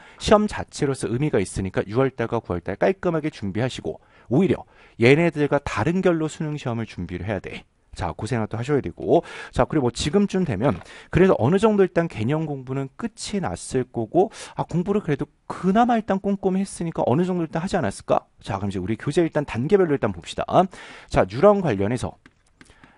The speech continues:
제가 거의 모든 소재를 다 버무려서 이렇게 일단 자세하게 설명드리는 강의가 없을 거고 이 정도는 공부를 해야 돼요. 그리고 제가 수업 때 정리해주는 만큼 머릿속에 들어있어야 되고 그게 익숙해지면 시험장 가서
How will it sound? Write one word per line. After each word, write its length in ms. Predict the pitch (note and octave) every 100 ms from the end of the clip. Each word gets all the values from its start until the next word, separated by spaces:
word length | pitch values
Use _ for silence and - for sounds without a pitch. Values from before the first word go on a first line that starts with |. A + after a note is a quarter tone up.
| _
제가 240 | - A2+ B2
거의 420 | - - A2 D3+
모든 460 | C3 G2 B2 F#3+ F3+
소재를 460 | D#3+ D3 D3+ D3
다 340 | C#3+ - A#2 A#2+
버무려서 560 | - A#2+ C3 C3 A#2+ D3
이렇게 400 | D3 G#3 - G3
일단 220 | - D#3+
자세하게 380 | - G#2+ A#2 B2
설명드리는 520 | D#3 D3 C#3 B2+ B2
강의가 340 | - G2 F#2+
없을 260 | F2 - A#2
거고 340 | - F#2 D#3 -
이 120 | C3+
정도는 420 | G3 F#3+ F3 E3+
공부를 520 | - G2 F#2 F#2+ G2
해야 200 | A2+ E3
돼요. 200 | A2+ - - _ _ - -
그리고 200 | - C#3
제가 180 | C#3 F#2
수업 260 | - G3+ -
때 180 | G#2+ D3 - -
정리해주는 640 | - C3+ F3 F#3 F#3+ F3 A2+
만큼 500 | G2 A#2 C3+ - D#3+
머릿속에 380 | G2 A2 B2 B2
들어있어야 680 | - E3 E3+ F#2+ - A#2
되고 200 | G#2+ A2
그게 200 | B2+ -
익숙해지면 540 | - G#3+ - - C3 C3+
시험장 440 | - F#3 F3 E3
가서 400 | D#3+ F#2 F2+ F3+